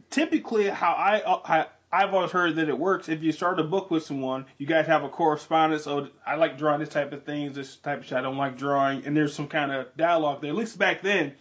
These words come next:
Now I heard that Marvel just sends the scripts, like, five hours at the same time, and, like, there's no, right, and the, the, um, communication is kind of broken down. But back in oh seven,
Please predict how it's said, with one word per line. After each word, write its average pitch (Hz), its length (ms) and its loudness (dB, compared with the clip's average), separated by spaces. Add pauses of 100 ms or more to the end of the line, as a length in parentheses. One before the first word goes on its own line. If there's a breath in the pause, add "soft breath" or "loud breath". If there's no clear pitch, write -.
(160 loud breath)
Now 220 260 2
I 202 80 4
heard 190 220 2
that 160 40 0
Marvel 175 540 2
just 156 260 -6 (320 loud breath)
sends 185 280 0
the 160 80 -4
scripts, 185 360 -4
like, 147 280 0
five 165 240 4
hours 165 200 2
at 139 60 -10
the 143 60 -16
same 160 340 -2
time, 160 420 2 (220 loud breath)
and, 143 140 -4
like, 151 140 4
there's 139 100 -10
no, 160 260 4
right, 156 200 2 (640 loud breath)
and 156 260 2
the, 156 400 0 (720 soft breath)
the, 156 440 0
um, 147 480 2 (560)
communication 190 580 0
is 160 60 -4
kind 165 160 2
of 147 100 -4
broken 165 300 0
down. 180 260 2
But 147 100 -6
back 185 220 0
in 147 220 -4 (100)
oh 143 160 -2
seven, 214 600 0